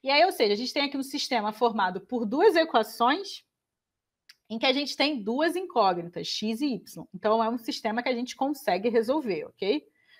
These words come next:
Duas equações pra duas incógnitas, a gente consegue encontrar a solução. E justamente o que é a solução, né? A gente encontrar os valores de x e y pra que mantenha essas igualdades, né?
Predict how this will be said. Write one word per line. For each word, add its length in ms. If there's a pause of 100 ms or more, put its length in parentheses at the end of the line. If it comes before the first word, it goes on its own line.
(140)
Duas 300
equações 520
pra 160
duas 240
incógnitas, 500
a 40
gente 200
consegue 400
encontrar 320
a 40
solução. 480 (380)
E 40
justamente 480
o 40
que 160
é 40
a 40
solução, 480
né? 180
A 80
gente 260
encontrar 460 (280)
os 100
valores 400
de 140
x 380
e 60
y 220 (680)
pra 160
que 440
mantenha 580
essas 260
igualdades, 800
né? 280